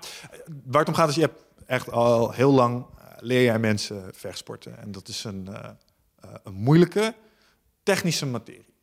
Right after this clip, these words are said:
Dus, eh, iemand leren knokken. Ehm, en, eh,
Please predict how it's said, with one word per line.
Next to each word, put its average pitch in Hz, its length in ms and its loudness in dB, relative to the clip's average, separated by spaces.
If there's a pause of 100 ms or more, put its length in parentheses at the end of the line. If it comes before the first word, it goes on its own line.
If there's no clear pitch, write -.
(360)
Dus, - 360 -16
eh, 98 60 -18 (100)
iemand 131 300 -4
leren 131 240 0
knokken. 151 380 -4 (380)
Ehm, 104 280 -16 (140)
en, 104 460 -20
eh, - 60 -20